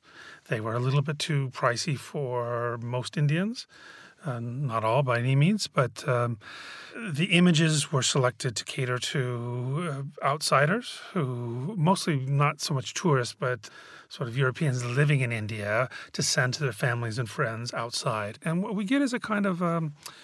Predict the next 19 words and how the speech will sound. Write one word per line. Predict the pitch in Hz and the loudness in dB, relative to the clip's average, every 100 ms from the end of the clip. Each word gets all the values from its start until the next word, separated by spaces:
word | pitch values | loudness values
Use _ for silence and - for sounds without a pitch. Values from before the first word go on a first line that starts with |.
| - - - - - - | -20 -20 -20 -20 -20 -10
if | 143 - | -6 0
you | |
like, | 160 156 165 | 2 2 2
a, | 151 | 0
it's, | 165 214 | 0 -2
it's | 175 | -2
almost | 208 185 190 - | 0 0 -2 0
a, | 170 156 151 143 135 131 - - - - | 2 2 2 0 -4 -8 -14 -20 -12 -8
a | |
colonial | - - 147 156 156 151 147 135 | -6 2 4 6 4 6 6 4
sociology | - 151 120 147 131 131 120 131 | 2 0 2 4 6 4 2 -2
of | 123 | 0
everyday | 123 123 123 127 123 | 2 0 0 0 0
life | 117 113 95 | 2 2 0
for, | - - 123 117 117 | -10 -8 -4 -4 -6
for | - 147 120 | -6 -4 -4
Europeans | 120 123 127 - 139 135 | -2 -2 -4 -2 -2 0
in | 139 | 0
India. | 196 175 127 | -2 -2 -8